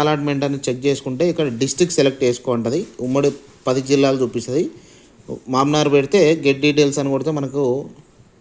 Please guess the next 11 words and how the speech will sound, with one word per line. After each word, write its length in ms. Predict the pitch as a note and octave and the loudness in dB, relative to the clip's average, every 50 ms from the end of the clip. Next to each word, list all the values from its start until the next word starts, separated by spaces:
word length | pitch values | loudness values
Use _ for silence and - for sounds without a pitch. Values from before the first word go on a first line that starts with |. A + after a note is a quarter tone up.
| _ _ _ _ _ _ _ _ _ _ _ _ _ _ _ _ - - _ _ _ _ _ _ _ _ - | _ _ _ _ _ _ _ _ _ _ _ _ _ _ _ _ -20 -20 _ _ _ _ _ _ _ _ -8
కిందలో, 280 | - C#3+ D3+ E3+ F3 F3+ F3 - - - - - - - _ - - | -4 -2 2 4 4 2 2 -2 -10 -20 -20 -20 -20 -20 _ -10 -6
కింద 160 | C3+ C#3 D3+ E3 D#3 C3 B2 D3+ E3+ - - - - | -4 -2 0 0 0 2 0 0 -2 -6 -8 -4 0
కాలేజెస్ 480 | B2+ B2+ D3 D3+ D#3 D3 E3 D#3+ D#3 - E3+ - - B2 | 2 4 4 4 4 4 2 2 0 -2 -4 -4 -2 -2
లిస్ట్కి 340 | B2 A#2+ - - D3+ - - D3 | -2 -2 -2 -2 -4 -2 -2 -2
సంబంధించి 480 | C3+ C#3 C#3+ C#3 C#3 C3+ B2+ C3+ D#3+ E3+ C#3 C3 C#3 D3+ D3 B2 | -2 -2 -2 -2 -2 -2 -4 -2 -2 -2 0 0 0 0 0 0
ఓపెన్ 200 | A2 B2 A2 G2+ | 0 0 -2 -2
అవుతుంది. 260 | F#2 - F#2+ E2+ D#2+ - - - - _ _ _ _ _ _ _ _ - - - - C3 | -4 -6 -8 -10 -10 -12 -18 -20 -20 _ _ _ _ _ _ _ _ -20 -20 -14 -6 -2
ఈ 40 | C3+ C3+ | -2 0
విధంగా 240 | B2+ A#2+ A2+ A2+ A2+ A2 - A#2+ | 0 0 -2 -2 -4 -2 0 0
కాలేజెస్ 420 | B2 B2+ B2+ B2+ B2 A2+ G#2+ - G#2 | 2 2 2 2 2 0 -2 -2 -6
అని 100 | F#2 F2+ | -8 -8